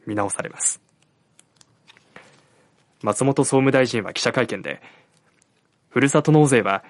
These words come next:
返礼品目当てではなく、寄付金の使い道や目的に着目して行うことが意義あることだと考えている。制度を適正に運用しながら、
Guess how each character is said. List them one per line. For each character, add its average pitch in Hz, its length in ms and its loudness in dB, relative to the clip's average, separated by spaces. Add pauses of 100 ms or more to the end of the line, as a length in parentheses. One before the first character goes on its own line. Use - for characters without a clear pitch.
(160)
返 156 260 2
礼 165 180 6
品 151 260 2
目 156 160 6
当 151 60 0
て 120 120 -2
で 113 100 0
は 101 120 -2
な 98 140 -6
く、 - 220 -10 (460)
寄 - 100 -10
付 - 140 -14
金 160 240 4
の 156 100 4
使 - 300 -2
い 151 100 2
道 147 260 0
や 123 100 4
目 104 220 -6
的 151 240 0
に 147 140 4
着 - 240 -6
目 135 240 -2
し - 100 -6
て - 80 0
行 131 360 2
う 123 60 -2
こ 131 100 -4
と 120 120 -2
が 95 280 -6
意 131 80 -2
義 131 180 2
あ 117 60 0
る 107 100 -4
こ - 140 -12
と 113 80 -2
だ 101 100 -4
と - 100 -16
考 98 300 -10
え 92 60 -18
て - 100 -16
い - 40 -16
る。 - 120 -18 (1040)
制 165 260 6
度 143 120 6
を 110 60 0
適 120 200 -6
正 147 220 2
に 143 100 4
運 131 200 2
用 139 140 4
し - 140 -4
な 131 100 0
が 107 60 -8
ら、 98 180 -4